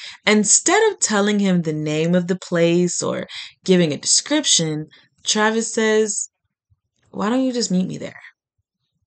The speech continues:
With no earthly idea who this man was, what he was capable of, or up to, Tony says, "Okay, I'm on my way."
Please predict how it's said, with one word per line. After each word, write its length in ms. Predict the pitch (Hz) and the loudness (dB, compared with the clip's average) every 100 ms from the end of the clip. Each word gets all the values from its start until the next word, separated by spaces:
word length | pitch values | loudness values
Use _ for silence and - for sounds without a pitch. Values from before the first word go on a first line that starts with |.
| _ _ _ - | _ _ _ 0
With 240 | 202 196 - - | 2 2 -6 -6
no 300 | 202 240 339 - | 2 4 4 4
earthly 360 | 339 339 320 | 0 0 2
idea 400 | 262 247 220 214 | 2 2 2 2
who 100 | 202 | 2
this 240 | 190 180 160 | 0 0 -2
man 320 | 143 143 180 | -4 -4 4
was, 560 | 254 247 240 233 226 - - - | 8 8 8 6 4 -2 -14 2
what 180 | 185 | 4
he 80 | 165 | 4
was 160 | 139 139 | 2 -4
capable 680 | - 254 254 240 220 220 202 | -4 2 2 2 2 4 4
of, 420 | 185 180 175 180 - - - - | 4 4 2 0 -6 -18 -16 0
or 240 | 165 - | 2 4
up 240 | 240 330 - - | 2 0 -2 -4
to, 280 | 139 143 - _ _ - | -4 -6 -10 _ _ -8
Tony 340 | - 233 226 | -2 2 2
says, 600 | 202 202 190 185 180 - _ _ _ _ _ | 2 4 4 4 0 -6 _ _ _ _ _
"Okay, 440 | 202 196 170 165 175 _ _ _ _ _ _ - | -6 -6 -6 -8 -14 _ _ _ _ _ _ -10
I'm 180 | 170 165 | -4 -4
on 100 | 147 | -4
my 140 | 147 | -6
way." 280 | 147 143 - | -6 -6 -8